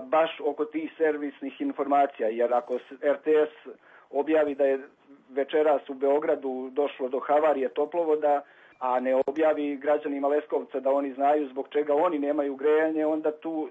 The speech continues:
ta informativna funkcija nije zadovoljena. Elem, mi smo još tada u svojim predviđanjima procenili da bi moglo doći do takvih problema, da bi privatizacijom medija koji tako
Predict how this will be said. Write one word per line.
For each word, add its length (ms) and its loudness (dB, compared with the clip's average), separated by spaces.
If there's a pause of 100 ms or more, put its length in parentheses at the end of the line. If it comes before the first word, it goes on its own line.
(100)
ta 200 2
informativna 800 -4
funkcija 440 -2
nije 260 -2
zadovoljena. 480 -6 (360)
Elem, 320 0
mi 120 -8
smo 160 -12
još 180 -4
tada 380 2 (220)
u 100 -8 (100)
svojim 280 0
predviđanjima 760 -2
procenili 720 -2
da 140 0
bi 120 -2
moglo 400 2
doći 340 0
do 100 -2
takvih 380 -2
problema, 640 0
da 180 0
bi 200 -6
privatizacijom 1200 -2 (500)
medija 500 0
koji 480 -2 (340)
tako 320 -2